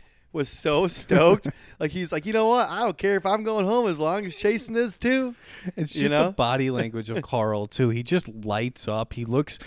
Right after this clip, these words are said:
Speaker 2: he looks so smug and so happy, as if he just <laughs> knows that it, it, it, it, it's, he looks genuinely happy. He looks very genuinely happy to be leaving, as long as it means that somebody else,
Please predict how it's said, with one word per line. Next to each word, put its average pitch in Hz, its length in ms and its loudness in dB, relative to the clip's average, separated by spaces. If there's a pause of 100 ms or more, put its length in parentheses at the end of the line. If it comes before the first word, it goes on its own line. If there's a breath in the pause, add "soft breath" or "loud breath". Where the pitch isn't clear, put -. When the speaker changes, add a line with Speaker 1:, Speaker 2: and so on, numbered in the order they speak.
(160 loud breath)
Speaker 2:
he 156 160 -6
looks 185 260 0
so 180 180 2
smug 110 640 -2
and 117 280 -6
so 123 300 -2
happy, 113 720 -2
as 110 200 -2
if 120 160 -2
he 120 200 -6
just 123 320 -2
<laughs> 107 180 -4
knows 127 500 2
that 110 320 -4 (480 loud breath)
it, - 0 -
it, 170 480 -2
it, 180 200 2
it, 165 200 0
it's, 156 200 -4
he 160 220 -4
looks 180 300 -2
genuinely 147 760 -4
happy. 143 440 -6 (100)
He 156 140 0
looks 170 240 2
very 151 340 2
genuinely 147 680 2
happy 131 460 -4
to 113 140 -6
be 113 160 -2
leaving, 107 500 -2
as 113 180 -4
long 117 220 2
as 123 100 2
it 117 120 0
means 110 300 -2
that 104 140 -6
somebody 110 400 -2
else, 95 360 -4